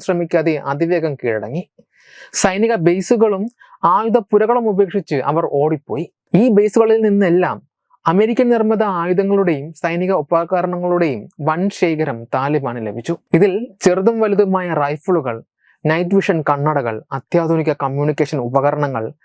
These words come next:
കവചിത വാഹനങ്ങൾ, കൂടാതെ ഹെലികോപ്റ്ററുകൾ വരെ ഉൾപ്പെടുന്നു.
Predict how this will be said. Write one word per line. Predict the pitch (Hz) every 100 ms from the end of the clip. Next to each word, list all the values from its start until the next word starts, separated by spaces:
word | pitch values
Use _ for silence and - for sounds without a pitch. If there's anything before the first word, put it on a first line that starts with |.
| _ _ _ -
കവചിത | 151 165 170 160 143
വാഹനങ്ങൾ, | 135 139 160 156 131 -
കൂടാതെ | 135 143 147 147 196 _ _ _
ഹെലികോപ്റ്ററുകൾ | 175 175 196 - 220 - 214 202 190 160
വരെ | 143 135
ഉൾപ്പെടുന്നു. | 120 120 117